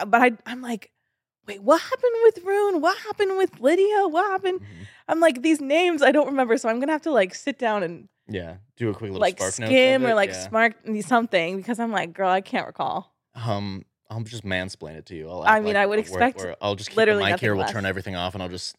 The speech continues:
Speaker 2: give you the brief synopsis again.
Speaker 1: Okay, I'll take it.
Speaker 2: Um. Anyway, that brings us to today's
Speaker 1: Yes.
Speaker 2: episode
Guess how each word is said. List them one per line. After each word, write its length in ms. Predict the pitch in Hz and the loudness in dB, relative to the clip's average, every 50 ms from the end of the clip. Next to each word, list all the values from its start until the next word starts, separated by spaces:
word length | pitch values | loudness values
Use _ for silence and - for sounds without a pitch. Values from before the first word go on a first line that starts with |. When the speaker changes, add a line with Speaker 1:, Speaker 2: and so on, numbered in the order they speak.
| _ _ 90 | _ _ -12
Speaker 2:
give 180 | 87 90 82 87 | -10 -8 -8 -8
you 80 | 85 | -8
the 60 | 82 80 | -10 -10
brief 240 | 76 87 85 82 - | -10 -10 -10 -10 -10
synopsis 480 | - 85 78 78 76 - 82 - - | -12 -10 -10 -10 -10 -12 -16 -18 -18
again. 400 | 82 80 78 69 69 85 90 95 - | -16 -16 -16 -16 -16 -18 -18 -6 -4
Speaker 1:
Okay, 200 | 427 - - 240 | -2 2 4 4
I'll 100 | 214 254 | 4 2
take 220 | - - - - | 0 -4 -10 -12
it. 120 | - - - _ _ _ _ _ - | -14 -16 -16 _ _ _ _ _ 4
Speaker 2:
Um. 540 | 113 120 120 120 120 120 117 113 113 113 - _ _ - | 4 6 6 4 2 0 -2 -4 -6 -8 -12 _ _ 4
Anyway, 320 | 151 190 196 151 117 98 90 | 4 6 6 4 2 2 2
that 180 | 110 135 135 139 | 2 0 0 0
brings 220 | 151 156 147 131 | -2 -2 0 -2
us 160 | 156 143 - - | -2 -4 -4 -6
to 180 | - 147 139 120 | -6 -6 -6 -6
today's 500 | - 135 117 131 139 156 165 147 113 - | -6 -4 0 4 6 6 6 6 4 0
Speaker 1:
Yes. 100 | - - | -4 -6
Speaker 2:
episode 600 | 95 - 101 104 151 - 101 98 101 107 110 | -6 -2 0 2 2 2 0 0 0 -2 -2